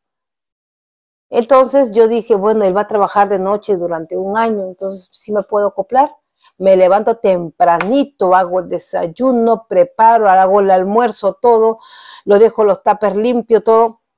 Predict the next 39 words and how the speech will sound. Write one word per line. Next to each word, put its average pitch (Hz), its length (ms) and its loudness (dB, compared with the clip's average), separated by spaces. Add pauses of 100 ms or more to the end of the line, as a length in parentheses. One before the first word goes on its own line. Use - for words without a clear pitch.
para 233 220 4
que 226 100 -6
mi 233 100 -4
esposo, 220 680 -4
pues, 190 320 -4 (440)
eh, 185 240 0
los 185 160 -2
atienda, 175 580 -4 (220)
¿no? 175 360 -12 (280)
Yo 175 200 -2
me 226 120 4
voy 226 400 0 (320)
y 196 140 -6
mi 185 100 -4
esposo - 420 -2
ya 180 240 2
los 180 180 -4
encuentra 180 440 -2
dormidos, 180 400 0
los 175 140 0
levanta, 175 360 -2
le 170 80 -2
da 160 60 0
desayuno, 170 480 -6
porque 160 280 -16
yo 165 80 -10
no 170 120 -10
los 156 80 -14
podría, 165 320 -10
yo 190 80 -4
no 190 120 -4
lo 175 80 -4
podría 165 300 -4
ver 165 140 -4
a 160 60 -8
mi 156 120 -12
esposo. 170 540 -12 (1300)
Y, 214 220 -2
pues, 185 540 -4